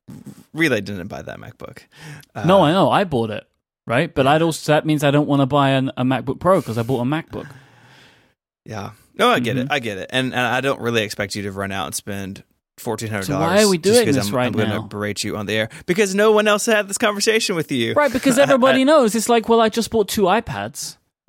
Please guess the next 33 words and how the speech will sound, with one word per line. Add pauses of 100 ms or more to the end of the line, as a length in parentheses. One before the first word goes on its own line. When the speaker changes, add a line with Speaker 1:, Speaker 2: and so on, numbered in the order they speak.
Speaker 2:
right? (260)
I
Speaker 1:
It's,
Speaker 2:
don't
Speaker 1:
you,
Speaker 2:
wanna
Speaker 1:
you
did
buy
Speaker 2:
buy
Speaker 1:
two
Speaker 2:
a
Speaker 1:
iPads.
Speaker 2:
laptop.
Like,
I
don't
wanna
do
that. (800)
Speaker 1:
Multi-iPad (100)
lifestyle,
multi-MacBook
lifestyle.
You
have
your
MacBook
for (580)
when
you're
not
editing,